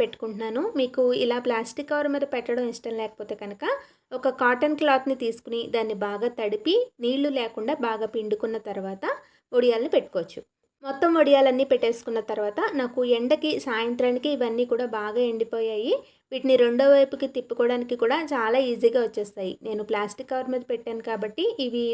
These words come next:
సాయంత్రానికే వచ్చేస్తాయి. ఒకవేళ క్లాత్ మీద పెడితే కనుక రాకపోతే అలాగే వదిలేసేయండి, లేదంటే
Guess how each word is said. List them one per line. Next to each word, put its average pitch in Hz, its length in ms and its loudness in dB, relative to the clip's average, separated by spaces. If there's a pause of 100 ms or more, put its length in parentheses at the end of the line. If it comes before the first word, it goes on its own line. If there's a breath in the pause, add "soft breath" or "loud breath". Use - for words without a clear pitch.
(100)
సాయంత్రానికే 240 600 0
వచ్చేస్తాయి. 220 520 -4 (400 loud breath)
ఒకవేళ 254 380 4 (100)
క్లాత్ 240 360 2
మీద 320 180 0
పెడితే 247 340 2
కనుక 240 180 -4 (160)
రాకపోతే 240 520 -4
అలాగే 226 280 2
వదిలేసేయండి, 220 720 0 (440 soft breath)
లేదంటే 247 300 4